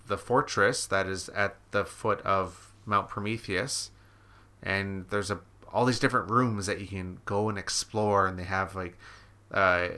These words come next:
this, uh, planetary room where you get to turn the cranks, and each, like, each crank, like, makes a, uh, a different planet rotate around the sun, and so you can kind of race your friends to see who can spin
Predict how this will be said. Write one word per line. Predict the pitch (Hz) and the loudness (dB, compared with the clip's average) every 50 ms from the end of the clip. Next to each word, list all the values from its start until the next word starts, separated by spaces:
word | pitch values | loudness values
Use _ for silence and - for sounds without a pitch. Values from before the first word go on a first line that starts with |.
| 90 | -6
this, | 95 101 98 98 - - - | -4 -2 -2 -2 -4 -4 -2
uh, | 92 90 90 87 87 | 0 2 2 2 2
planetary | - - - 131 127 131 127 120 - - 120 113 107 101 98 | 0 0 4 6 6 6 6 2 0 2 4 4 4 2 0
room | 95 95 95 92 90 85 85 85 85 - - - - - | 0 0 -2 -2 -2 -4 -6 -8 -12 -16 -20 -20 -20 -12
where | - 101 101 | -6 -4 -4
you | 101 101 | -4 -2
get | - 107 101 - | -2 -4 -4 -4
to | - | -6
turn | - - - 123 110 | -6 -4 -2 -2 -2
the | 101 | -2
cranks, | 98 - - - - 117 110 104 95 90 90 - - - | -2 -4 -4 -2 0 0 0 0 0 -2 -4 -6 -6 -6
and | - 92 98 98 95 92 90 92 - - - - - - - - - - - - | -6 -6 -6 -6 -6 -8 -8 -10 -14 -18 -20 -20 -20 -20 -20 -20 -20 -14 -8 -4
each, | 117 120 117 - - - - - - - - - - | -4 -2 -2 -2 -2 -4 -4 -6 -8 -12 -16 -14 -8
like, | - 101 95 - - | -6 -6 -6 -6 -6
each | 113 123 113 - - | -6 -6 -4 -4 -6
crank, | - - - - 120 113 107 104 98 95 - - - - - - - - - - - - - - - - - - - - | -6 -6 -2 0 2 2 2 0 -2 -4 -10 -16 -18 -20 -20 -20 -20 -20 -20 -20 -20 -20 -20 -20 -20 -20 -20 -20 -12 -6
like, | 113 101 98 95 - | -4 -4 -4 -4 -4
makes | 104 107 107 104 - - - - - - - - - - - - - - | -2 -2 -2 -2 -4 -6 -6 -6 -8 -10 -12 -18 -20 -20 -20 -12 -6 -2
a, | 101 101 98 98 98 | 0 2 2 4 4
uh, | 95 95 92 92 85 90 95 95 92 | 4 4 4 4 2 0 -2 -4 -4
a | |
different | - - 113 - 117 101 87 - | -6 -8 -6 -4 -4 -4 -4 -4
planet | - - 110 104 101 98 87 90 | -4 0 0 2 2 0 -2 -2
rotate | 98 104 110 107 - - 110 104 | -2 -2 -2 -2 -4 -4 -2 -2
around | 104 101 98 95 92 | 0 0 -2 -2 -2
the | 90 85 | -4 -6
sun, | - - - 123 107 98 92 87 85 | -4 0 2 4 4 4 4 2 -4
and | 85 87 85 | -8 -8 -6
so | - - 104 98 95 95 90 90 90 101 | -4 -2 0 0 -2 -2 -6 -8 -10 -10
you | 95 92 | -12 -10
can | 92 104 104 | -10 -8 -6
kind | - 110 107 101 | -2 -2 0 0
of | 98 95 | 2 4
race | 113 113 113 - - - | 4 4 4 2 0 0
your | 101 | -2
friends | 95 - - 113 104 98 95 92 90 - - | 0 2 4 4 4 4 2 -2 -4 -6 -6
to | - 101 | -6 -6
see | - - 120 107 | -4 -2 -2 -2
who | 117 120 | -2 -2
can | - - 104 101 | -4 -4 -4 -4
spin | - - - - - 104 98 95 90 90 90 87 90 | -4 -4 -4 -4 -4 -4 -4 -4 -6 -8 -8 -10 -12